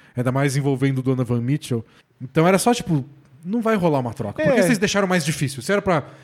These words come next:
Speaker 1: se era pra fazer uma troca, por que vocês acabaram de deixar mais difícil?
Speaker 2: São tecnicalidades bem difíceis de entender das questões salariais da N B A, mas a questão é,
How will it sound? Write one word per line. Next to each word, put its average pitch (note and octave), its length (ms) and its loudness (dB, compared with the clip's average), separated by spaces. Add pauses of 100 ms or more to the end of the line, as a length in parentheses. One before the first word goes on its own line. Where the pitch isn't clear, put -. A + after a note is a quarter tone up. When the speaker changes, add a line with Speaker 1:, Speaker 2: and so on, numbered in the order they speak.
Speaker 1:
se - 100 -4
era A#3 80 0
pra G#3 100 2
fazer E3 240 2
uma C#3+ 120 -2
troca, D#3+ 440 -2 (400)
por D#3+ 120 0
que G#3+ 80 0
vocês F#3+ 200 0
acabaram D#3+ 380 0
de C3+ 80 -6
deixar C#3 280 0
mais C3+ 240 2
difícil? A2 580 -10
Speaker 2:
São D#4 240 2
tecnicalidades G#3 800 0
bem A3+ 180 2
difíceis E3 560 -2
de D3 80 0
entender C#3 560 0
das B2+ 220 -4
questões C3 500 0
salariais B2+ 560 0
da B2 60 0
N B2 100 -2
B C#3 340 0
A, - 360 -20
mas E3+ 160 0
a F#3+ 40 2
questão F#3 480 0
é, C#3+ 220 0